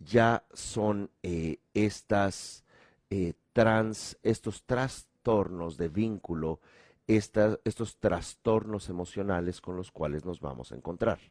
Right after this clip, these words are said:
Eh, en otras palabras, lo que hablé hace unos momentos, el trauma fantasmal, que no ves exactamente, no recuerdas exactamente qué es lo que pudo haberte sucedido,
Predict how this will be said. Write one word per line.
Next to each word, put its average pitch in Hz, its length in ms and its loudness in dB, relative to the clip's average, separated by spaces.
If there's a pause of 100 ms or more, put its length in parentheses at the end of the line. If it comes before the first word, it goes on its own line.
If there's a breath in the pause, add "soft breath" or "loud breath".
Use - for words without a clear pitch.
(840 soft breath)
Eh, 110 340 8
en 110 140 2
otras 117 280 0
palabras, 98 720 2 (120)
lo 87 180 -4
que 90 100 -4
hablé 82 460 0 (100)
hace 82 360 -4
unos 82 300 -6
momentos, 107 640 -2 (440 soft breath)
el 113 440 4 (140)
trauma 95 420 0
fantasmal, 82 640 -8 (600 soft breath)
que 107 120 -2
no 123 200 0
ves 143 220 0
exactamente, 95 960 -6
no 95 120 -2
recuerdas 123 840 -2
exactamente 98 960 0 (460 soft breath)
qué 113 240 8
es 110 120 2
lo 104 140 0
que 85 120 -4
pudo 98 600 2
haberte 90 440 0
sucedido, 101 640 2